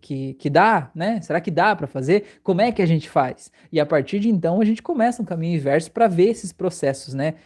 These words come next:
de contratação de hipnoterapeutas acontecendo aí. Então, na prática, o sus pode oferecer, mas na vida real,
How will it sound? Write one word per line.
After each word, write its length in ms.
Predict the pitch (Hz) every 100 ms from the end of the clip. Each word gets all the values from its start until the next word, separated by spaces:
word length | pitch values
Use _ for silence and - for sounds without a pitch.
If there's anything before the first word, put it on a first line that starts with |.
| -
de 100 | 151
contratação 600 | 175 165 170 165 - 170
de 120 | 156
hipnoterapeutas 840 | 147 156 143 151 156 147 170 180 185
acontecendo 680 | 185 185 175 175 170 147
aí. 160 | 131 - _ _ _ -
Então, 200 | 156 240
na 120 | 294
prática, 580 | 294 220 285 - 370 -
o 80 | 208
sus 300 | - 240 -
pode 400 | - 208 214 214
oferecer, 560 | 226 226 - 147 131 _ _ - -
mas 260 | 151 165
na 200 | 160 196
vida 260 | 226 214 254
real, 440 | 233 185 208 269